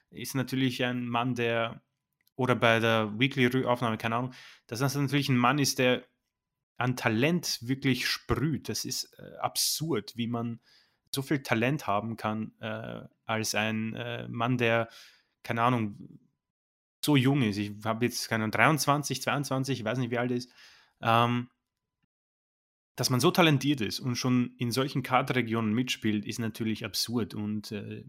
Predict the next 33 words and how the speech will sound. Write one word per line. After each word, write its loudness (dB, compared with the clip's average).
mit, -10
das -8
ist -4
ein -8
absolutes, 0
äh, -2
ein -6
absoluter 0
Rohdiamant 4
für -2
A 0
E -4
W -2
und -10
sie -8
behandeln 4
ihn -2
auch -6
so. -8
Seine 0
Niederlage 8
gegen 4
Jon 4
Moxley 2
wird, -2
äh, -4
<laughs> -4
dementsprechend -2
auch -4
sehr, -2
ähm, -2
unterschwellig, -2
ähm, -6